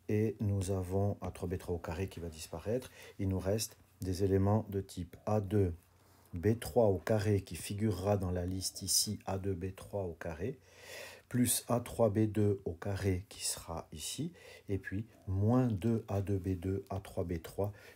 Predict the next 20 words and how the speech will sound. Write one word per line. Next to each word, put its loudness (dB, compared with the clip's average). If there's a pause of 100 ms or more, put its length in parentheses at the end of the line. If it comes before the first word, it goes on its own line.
que -10
nous -4
aurons -8
ici, -8
et -2
il -4
en -2
va -4
de -6
même -4
pour -8
les -8
autres. -18
Donc -2
ces -2
deux 0
expressions -4
sont 0
effectivement -6 (420)
identiques, -8